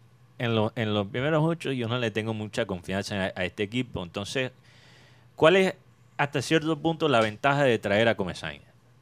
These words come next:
Si Comesaña es bueno en una cosa, es por lo general ganando las finales y llegando a las finales. Si hay una cosa que realmente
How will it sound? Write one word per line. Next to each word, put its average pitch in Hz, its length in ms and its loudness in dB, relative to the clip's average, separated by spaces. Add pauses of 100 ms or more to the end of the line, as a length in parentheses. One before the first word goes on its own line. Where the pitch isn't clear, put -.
(100)
Si 113 160 -8
Comesaña 170 680 -2
es 131 120 -2
bueno 120 320 4
en 87 80 0
una 101 200 -4
cosa, 110 440 -2 (380)
es 95 380 -4 (960)
por 98 140 -4
lo 90 100 -4
general 92 440 -6 (100)
ganando 85 640 -10 (200)
las - 200 -14
finales - 340 -20 (380)
y 95 200 -8
llegando 90 420 -4
a 76 40 -6
las - 180 -10
finales. - 360 -20 (1300)
Si - 120 -6
hay 110 140 2
una 151 240 2
cosa 139 260 4
que 101 140 0
realmente 101 680 -2